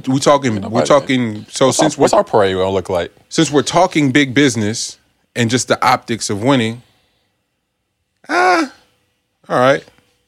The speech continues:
Speaker 1: James Harden, James Harden is, is a really fun piece to watch. He can average thirty. He's, he's, he's, amazing to watch, but it's not conducive to no, no real, no real winning for real.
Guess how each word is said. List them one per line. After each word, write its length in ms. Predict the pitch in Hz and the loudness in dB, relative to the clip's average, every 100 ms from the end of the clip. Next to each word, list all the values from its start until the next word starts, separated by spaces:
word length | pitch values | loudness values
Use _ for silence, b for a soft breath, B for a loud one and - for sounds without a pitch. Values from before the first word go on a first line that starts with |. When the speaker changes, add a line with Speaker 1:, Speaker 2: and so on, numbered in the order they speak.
| _ _ 117 | _ _ -2
Speaker 1:
James 260 | 139 139 | 0 2
Harden, 380 | 147 143 139 101 | 4 4 2 -2
James 220 | 139 135 | -2 0
Harden 280 | 147 147 139 | 2 2 2
is, 200 | 117 107 | -2 -4
is 180 | 117 110 | -6 -4
a 80 | 101 | -4
really 380 | 95 120 120 | -4 -2 -2
fun 300 | 107 - 117 104 | -4 -4 -4 -4
piece 200 | 127 - | -8 -6
to 100 | 90 | -4
watch. 280 | 113 127 - | -2 -2 -4
He 60 | |
can 160 | 110 90 | -12 -12
average 480 | 87 110 107 95 - | -6 -6 -6 -8 -2
thirty. 400 | 135 110 113 _ _ _ _ _ _ _ _ _ _ _ _ _ _ _ _ _ _ _ _ - | 0 0 -6 _ _ _ _ _ _ _ _ _ _ _ _ _ _ _ _ _ _ _ _ -6
He's, 240 | 139 113 | -4 -4
he's, 220 | - 131 107 _ _ _ - | -2 -4 -4 _ _ _ -2
he's, 260 | 143 123 - _ _ _ - | -2 -2 -8 _ _ _ -4
amazing 580 | 110 110 131 151 120 101 | -2 2 2 0 -2 -6
to 60 | 87 | -8
watch, 500 | 69 - - - - _ _ _ _ _ _ _ _ _ | -10 -14 -20 -20 -20 _ _ _ _ _ _ _ _ _
but 140 | - 117 | -4 -2
it's 120 | 110 | 0
not 200 | 139 123 | 0 0
conducive 540 | 107 98 123 117 107 | -4 -2 -2 -2 -6
to 140 | 101 110 | -4 -4
no, 460 | 104 98 92 90 - | -2 -2 -4 -8 -8
no 220 | 101 92 | -6 -6
real, 420 | 90 113 107 95 85 | -2 0 0 -2 -4
no 180 | 107 95 | -4 -4
real 280 | 98 107 | -2 -2
winning 360 | 90 101 131 104 | -2 -2 -2 -2
for 200 | 95 92 | -6 -6
real. 300 | 98 107 | -4 -6